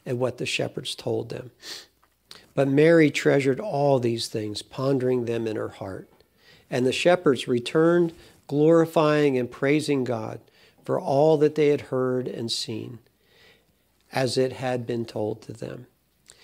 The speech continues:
So where we left off in, in, in Luke, uh, this past Sunday,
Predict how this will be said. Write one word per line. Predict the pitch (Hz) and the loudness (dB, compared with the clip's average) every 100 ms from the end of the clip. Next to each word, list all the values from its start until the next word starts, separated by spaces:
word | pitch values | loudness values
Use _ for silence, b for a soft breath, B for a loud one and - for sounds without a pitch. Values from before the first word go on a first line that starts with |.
| b | b
So | - 151 | 2 4
where | 170 202 180 196 | 4 6 6 8
we | 190 175 | 8 8
left | 160 160 - | 8 4 4
off | 156 151 156 - - - _ - | 4 6 4 -2 -20 -20 _ -4
in, | 139 139 | -2 0
in, | 165 135 127 131 147 - | 0 2 2 0 -4 -4
in | 139 127 | -2 0
Luke, | 127 147 147 - 240 240 233 - _ _ | 4 4 4 -2 -18 -16 -18 -18 _ _
uh, | - 120 131 | -6 -6 -4
this | 127 - | -4 -4
past | - 135 131 - | 0 0 0 -2
Sunday, | 156 139 127 113 | 0 2 0 -2